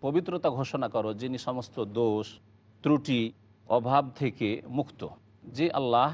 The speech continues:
রাতারাতি তার বান্দাকে নিয়ে গিয়েছেন। এই যে সুবহানাক আল্লাহ পাক উল্লেখ করেছেন, তাসবিহ সাধারণত বা সুবহানাল্লাহ আমরা পড়ে থাকি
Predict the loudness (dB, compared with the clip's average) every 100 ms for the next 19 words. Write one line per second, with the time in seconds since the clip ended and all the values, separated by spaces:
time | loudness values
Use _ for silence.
0 | -4 0 2 4 2 0 0 -4 0 0
1 | 0 0 0 0 -2 -8 -8 -6 -4 -4
2 | -6 -8 -12 -16 -20 _ _ -6 -4 -6
3 | -8 -8 -4 -4 -2 0 0 0 0 0
4 | -2 -4 -20 _ -4 0 0 -2 -6 -6
5 | -8 -8 -12 _ _ _ _ -6 -6 -2
6 | 0 0 0 0 0 -2 -4 -4 -4 -6
7 | -6 -2 0 2 2 0 0 -2 -4 -4
8 | -6 -6 -8